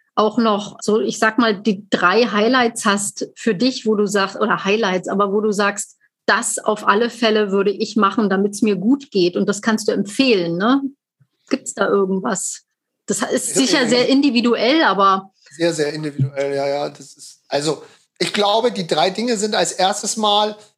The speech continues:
Speaker 2: wenn einer merkt, dass er immer mal wieder mit sich hadert, gibt's eigentlich nur die erste Antwort, ja, beschäftige dich mal mit dir,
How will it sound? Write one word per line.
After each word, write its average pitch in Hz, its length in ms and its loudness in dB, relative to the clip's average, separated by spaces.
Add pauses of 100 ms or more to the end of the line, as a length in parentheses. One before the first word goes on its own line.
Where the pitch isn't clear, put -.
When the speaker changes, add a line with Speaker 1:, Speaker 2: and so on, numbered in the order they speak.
(140)
Speaker 2:
wenn 185 320 -4
einer 196 260 0
merkt, 185 420 0
dass 208 140 -2
er 202 120 -6
immer 226 200 -2
mal 202 240 -2
wieder 208 200 -4
mit 190 180 -6
sich - 260 -8
hadert, 220 460 0
gibt's - 240 -6
eigentlich 180 220 -2
nur 180 120 -2
die 208 120 -12
erste 170 380 -4
Antwort, 214 300 -4
ja, 160 100 0
beschäftige 302 760 -2
dich 165 200 -4
mal 147 140 -4
mit 147 200 -16
dir, 151 400 -6